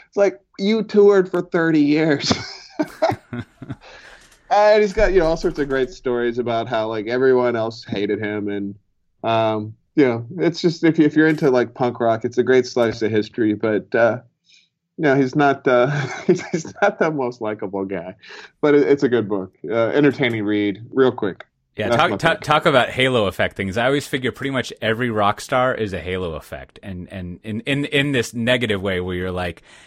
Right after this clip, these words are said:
Speaker 2: "How can," it's, this, this is not always the case. I don't wanna insult all of our, our rock star listeners,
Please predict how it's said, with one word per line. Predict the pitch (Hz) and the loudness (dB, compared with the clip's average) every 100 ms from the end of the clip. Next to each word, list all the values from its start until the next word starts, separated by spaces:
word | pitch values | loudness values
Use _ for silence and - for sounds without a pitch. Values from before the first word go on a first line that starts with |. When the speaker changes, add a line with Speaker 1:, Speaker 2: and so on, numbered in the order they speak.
| _ | _
Speaker 2:
"How | - 165 | 0 0
can," | 180 202 123 110 | 2 2 0 -4
it's, | 117 - | -8 -10
this, | 156 - | -12 -8
this | 110 87 | -10 -8
is | 82 | -8
not | 87 90 | -8 -6
always | 90 85 76 | -6 -6 -8
the | 78 | -12
case. | - 71 - | -14 -14 -12
I | 90 | -10
don't | 80 | -10
wanna | 76 73 | -12 -12
insult | 90 82 - 76 - _ | -14 -12 -12 -14 -18 _
all | 90 85 | -14 -12
of | 76 71 | -12 -12
our, | 71 71 - | -14 -14 -16
our | 76 71 | -16 -12
rock | 78 80 - | -10 -10 -12
star | 73 62 65 _ | -12 -14 -16 _
listeners, | 76 - 71 65 - | -16 -16 -16 -16 -18